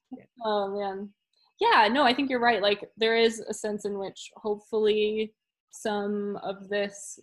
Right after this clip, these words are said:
Speaker 2: will be that reminder, especially for those of you in, like, even in homes where, you know, there is, are no other Christians or your parents are still at work or whatever,
Speaker 1: Yeah.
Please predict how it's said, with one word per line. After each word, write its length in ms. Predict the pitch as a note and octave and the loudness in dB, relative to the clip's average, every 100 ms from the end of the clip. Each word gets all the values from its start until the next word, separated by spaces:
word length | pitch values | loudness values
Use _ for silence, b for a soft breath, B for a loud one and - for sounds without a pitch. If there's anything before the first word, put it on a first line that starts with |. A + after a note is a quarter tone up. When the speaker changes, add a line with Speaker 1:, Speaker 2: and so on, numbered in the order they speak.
| _ | _
Speaker 2:
will 220 | G#3+ A3 | 2 2
be 200 | G#3 G3+ | 2 0
that 180 | F#3 F3+ | 0 0
reminder, 340 | F#3 F3+ F3+ F#3+ | -2 -4 -4 -6
especially 460 | - F4+ F4 A#3+ | -4 -4 0 0
for 120 | A#3 | 0
those 200 | G#3 G3+ | 0 0
of 100 | G3+ | 0
you 180 | G3+ F#3+ | 0 0
in, 400 | F3+ F#3 F#3 F#3 - _ _ _ _ - | -2 -6 -6 -10 -14 _ _ _ _ 0
like, 300 | G#3 G3+ - - - _ _ G3+ | 0 0 -10 -18 -20 _ _ -8
even 300 | A#3+ B3 A#3+ | 0 4 4
in 100 | A#3 | 4
homes 380 | A3 G#3+ G#3+ | 2 0 -2
where, 380 | G#3 F#3 F#3+ - _ _ _ _ _ | -2 -4 -4 -6 _ _ _ _ _
you 120 | F3 E3+ | -10 -6
know, 140 | F3 | -6
there 200 | F#3+ G3+ | -2 0
is, 180 | C#4+ - | 2 2
are 160 | G#3+ C4+ | 2 4
no 160 | A#3+ G#3+ | 4 4
other 180 | G#3 | 2
Christians 640 | G#3 G#3 - G#3 G3 G3 F#3+ | 0 -2 -2 -4 -4 -4 -6
or 560 | E3+ F3 F3 E3+ F3+ - | -6 -4 -2 -2 -4 -6
your 260 | E3+ F3+ F#3 | -6 -6 -4
parents 360 | A3 A3+ A#3+ A3+ | -2 2 2 2
are 80 | |
still 300 | G#3+ - A3+ | -2 -2 0
at 80 | A3+ | 2
work 340 | G#3+ A3+ A3 G#3 | 2 4 2 2
or 120 | G3 | 0
whatever, 580 | G#3+ D4+ G#3 G3 A3+ - _ _ _ | 2 2 2 0 0 -4 _ _ _
Speaker 1:
Yeah. 80 | E3 | -20